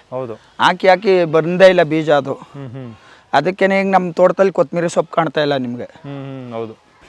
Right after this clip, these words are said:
Speaker 1: ನೀವೇನ್ ಬೆಳಿತೀರಾ ನೀವೇ ಮಾರ್ಕೆಟ್ ಮಾಡ್ತೀರಾ?
Speaker 2: ಹೌದು.
Speaker 1: ಬುಧವಾರ ಮತ್ತೆ ರಾ-,
Speaker 2: ಭಾನುವಾರ, ಭಾನುವಾರ.
Speaker 1: ಓಕೆ. ಎಲ್ಲ ಚೆನ್ನಾಗಿದೆಯಾ ಸರ್ ರೆಸ್ಪಾನ್ಸ್ ಈ ಒಂದು ತರಕಾರಿ
Speaker 2: ಹೌದು.
Speaker 1: ಸೊಪ್ಪುಗಳಿಗೆ?
Speaker 2: ಗ್ರಾಹಕರು ಚೆನ್ನಾಗ್ ತಗೊಳ್ತಾರೆ.
Speaker 1: ಓಕೆ. ಇನ್ ನೀವು ಮೂಲಂಗಿ ಬಿಟ್ರೆ ಬೇರೆ ಏನೋ ತರಕಾರಿ ಬೆಳಿತಲ್ಲ?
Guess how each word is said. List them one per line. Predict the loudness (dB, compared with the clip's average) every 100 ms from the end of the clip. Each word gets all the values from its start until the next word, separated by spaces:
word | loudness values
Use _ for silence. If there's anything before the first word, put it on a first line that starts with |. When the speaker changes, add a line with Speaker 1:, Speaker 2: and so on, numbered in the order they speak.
| -16 -8
Speaker 1:
ನೀವೇನ್ | -2 0 0
ಬೆಳಿತೀರಾ | 0 0 0
ನೀವೇ | 0 0
ಮಾರ್ಕೆಟ್ | 2 0 -2 -6
ಮಾಡ್ತೀರಾ? | -4 -4 -6 0
Speaker 2:
ಹೌದು. | 2 2 0 -8 -6
Speaker 1:
ಬುಧವಾರ | -2 0 2 0
ಮತ್ತೆ | -2 -2
ರಾ-, | 0 0 -2 -4 -6 2
Speaker 2:
ಭಾನುವಾರ, | 4 4 4 2 0 -8 2
ಭಾನುವಾರ. | 6 6 4 0 -4 -8 -20 _ _ _ -16
Speaker 1:
ಓಕೆ. | -10 -10 -12 -16 _ _ _ _ _ _ -4
ಎಲ್ಲ | 2 2
ಚೆನ್ನಾಗಿದೆಯಾ | 2 0 2 2
ಸರ್ | 0
ರೆಸ್ಪಾನ್ಸ್ | 0 -2 -4 -4 -4
ಈ | -2
ಒಂದು | -2 -2 -4
ತರಕಾರಿ | -4 -2 2
Speaker 2:
ಹೌದು. | 2
Speaker 1:
ಸೊಪ್ಪುಗಳಿಗೆ? | 4 2 -2 -6 -10 0
Speaker 2:
ಗ್ರಾಹಕರು | 4 4 4 0
ಚೆನ್ನಾಗ್ | 2 0 0
ತಗೊಳ್ತಾರೆ. | -2 2 2 2 -4 -6 -16
Speaker 1:
ಓಕೆ. | -10 -6
ಇನ್ | -4 -2
ನೀವು | 0 0
ಮೂಲಂಗಿ | 2 2 2 0
ಬಿಟ್ರೆ | -2 0
ಬೇರೆ | 2 2
ಏನೋ | 0
ತರಕಾರಿ | -2 -4 -2 -2
ಬೆಳಿತಲ್ಲ? | -2 -4 -6